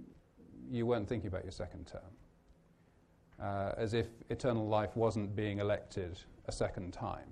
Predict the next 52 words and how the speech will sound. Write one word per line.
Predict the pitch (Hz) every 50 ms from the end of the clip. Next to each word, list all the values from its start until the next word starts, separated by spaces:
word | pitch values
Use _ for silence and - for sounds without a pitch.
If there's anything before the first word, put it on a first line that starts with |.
| - -
because | - - 123
everyone | 143 156 151 147 131
knows | 127 127 127 117
the | 117
second | 117 139 135 - 127 113
term | - 120 110 101
will | 92 95
come | - 117 101 98
to | 92 - 98
an | 98
end. | 104 101 - - - - - - - - - - - - - - - - - - - - -
And | - 120 120 120
we | 131 135
know | 131 143 143 143 135
how | 113 120 131 127
wonderfully | 120 113 127 127 127 123 - - 123 117
liberated | 113 120 120 113 117 110 107 107 101 - - 113 101 98 92
was | 110 107 98 95
the | - 101
second | - 117 110 - - 104 98
term | 98 - 110 104 107
of | 104 107
our | 110 117
last | 147 208 208 - -
president | - 113 101 95 87 - - - - -
when | 104 101
he | 104
didn't | 104 104 107
have | 101 107 104
to | - 117
worry | 113 107 104 107
about | 104 92 104 110 110 110
being | 110 107 110 113 113 - - - - -
re-elected. | - 120 123 - - - - - - - - - - 85 - - - - - -
He | 131 120
did | 131 123 127
all | 123 120
those | 120 117 117
wonderful | - 127 131 127 117 107 117 113
things | - 151 147 131 107 90
in | 82 101
the | 101
last | 104 104 101 101 -
couple | - 117 - - 101
of | 107 101
years | 120 123 110 92 87
'cause | - - 95
he | 90
had | 95 104 -
so | - -
much | 110 110 104 -
freedom. | - - 151 151 139 104 - 71 -